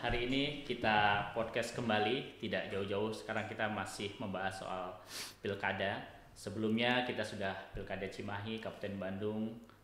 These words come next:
kemudian Bandung Barat. Hari ini kita menghadirkan <clears throat> salah satu calon wali kota Bandung, eh, tempat di mana kita bernaung saat ini. Dan, eh, sudah hadir di tengah-tengah kita,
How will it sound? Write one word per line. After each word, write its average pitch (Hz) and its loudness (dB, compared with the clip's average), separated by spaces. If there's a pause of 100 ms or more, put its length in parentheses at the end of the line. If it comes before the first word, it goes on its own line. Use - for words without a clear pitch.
(120)
kemudian 98 -2
Bandung 101 0
Barat. 101 0
Hari 104 -2
ini 120 -2
kita 104 0 (240)
menghadirkan 120 6
<clears throat> 135 -4
salah 104 2
satu 113 -2
calon 107 2
wali 101 0
kota 101 0
Bandung, 107 4 (400)
eh, 101 2
tempat 113 0
di 107 0
mana 101 0
kita 104 0
bernaung 107 4
saat 101 2
ini. 110 -4 (320)
Dan, 104 2
eh, 107 4 (640)
sudah 123 4
hadir 135 8 (560)
di 117 6
tengah-tengah 120 4
kita, 120 12